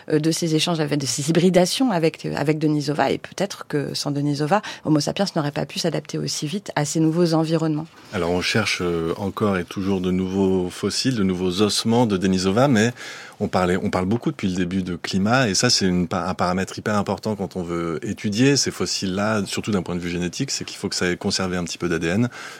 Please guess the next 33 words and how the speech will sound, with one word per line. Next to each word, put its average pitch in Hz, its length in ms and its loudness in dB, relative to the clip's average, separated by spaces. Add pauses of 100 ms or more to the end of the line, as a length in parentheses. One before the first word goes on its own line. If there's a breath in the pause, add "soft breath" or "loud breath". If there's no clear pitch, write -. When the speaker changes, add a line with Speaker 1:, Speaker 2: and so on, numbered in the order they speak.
(180)
Speaker 2:
Or, 104 460 0
euh, 80 480 -6
l'Asie, 85 540 -4
l'Asie 90 240 -4
du 85 100 -10
Sud-Est, 98 420 -4
les 101 100 -2
zones, 92 280 0
euh, 82 360 -2
chaudes, 110 520 -2
humides, 107 400 4
c'est - 240 -6
pas - 220 -8
très, - 240 -8
très - 160 -8
bon 98 140 -2
pour - 120 -10
la 82 80 -4
conservation 87 480 -4
de 85 60 -4
l'A 82 60 -2
D 90 80 -2
N, 117 140 4
et 92 60 4
donc 107 240 4
pas 101 160 2
très - 160 0
bon 110 160 6
pour 101 180 2
les 90 80 2
paléogénéticiens 90 760 -2
Speaker 1:
C'est 165 200 -2
ça. - 80 -2